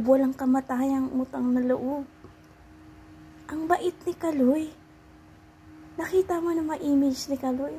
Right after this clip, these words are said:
Napaka-inosenteng bata. Natural na in love.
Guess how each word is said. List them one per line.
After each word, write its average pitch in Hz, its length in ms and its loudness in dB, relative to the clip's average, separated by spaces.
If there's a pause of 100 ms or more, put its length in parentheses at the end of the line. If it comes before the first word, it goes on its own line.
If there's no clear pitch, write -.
(120)
Napaka-inosenteng 269 1120 -2
bata. 226 560 -4 (1000)
Natural 330 580 2
na 302 140 0
in 294 340 -2
love. 285 520 2